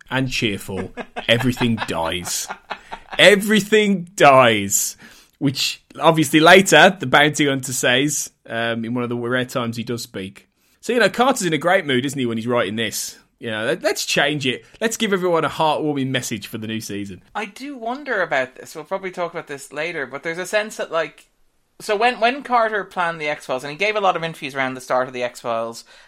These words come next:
Speaker 2: um, and he also kind of gave a lot of interviews through the early season of the X-Files when he asked how long he expected the show to run. And he famously, he often gave the answer of five seasons. And that, that's not a novel answer. It isn't like he plucked that number out of the air.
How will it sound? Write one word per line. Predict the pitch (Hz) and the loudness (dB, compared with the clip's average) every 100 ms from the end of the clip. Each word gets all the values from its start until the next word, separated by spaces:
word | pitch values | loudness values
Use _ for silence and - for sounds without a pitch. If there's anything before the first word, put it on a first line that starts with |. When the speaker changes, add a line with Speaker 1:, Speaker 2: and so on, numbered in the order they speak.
| _ _ - | _ _ 2
Speaker 2:
um, | 131 127 | 4 4
and | 135 165 | 2 -2
he | |
also | 175 175 170 | -2 -2 -6
kind | 160 135 | -8 -8
of | |
gave | 135 123 | -6 -4
a | |
lot | 120 | -6
of | 117 | -8
interviews | 113 117 113 | -14 -16 -16
through | - 127 | -12 -10
the | 117 | -6
early | 117 110 | -6 -8
season | - 151 - | -12 -16 -12
of | |
the | 127 | -12
X-Files | 123 - 117 | -12 -10 -12
when | 120 | -6
he | 123 | -4
asked | 131 - | -4 -4
how | 127 | -4
long | 123 123 | -4 -6
he | |
expected | 113 - 113 - | -12 -10 -10 -10
the | 113 | -14
show | - 110 | -12 -10
to | |
run. | 110 175 156 110 113 _ _ _ _ _ - | -2 -2 -2 -6 -18 _ _ _ _ _ -2
And | 156 | -2
he | 170 | 0
famously, | 214 202 196 196 | 0 0 -2 -6
he | 190 190 | -6 0
often | 202 226 214 196 | 2 2 -2 -4
gave | 175 170 | -4 -4
the | 160 | -4
answer | 151 147 147 131 | -4 -6 -8 -8
of | |
five | - 117 117 | -4 -4 -4
seasons. | 208 185 127 | -10 -12 -6
And | 156 | -4
that, | 170 | 0
that's | 185 202 214 | 4 4 4
not | 190 | 0
a | |
novel | 165 147 135 127 | 0 -2 0 -4
answer. | 123 127 | -4 -8
It | 123 | -12
isn't | 131 | -10
like | 113 | -12
he | 120 | -12
plucked | - 120 - | -12 -10 -8
that | 117 | -10
number | 110 107 | -8 -8
out | 104 | -8
of | |
the | 113 135 | -8 -4
air. | 120 | -4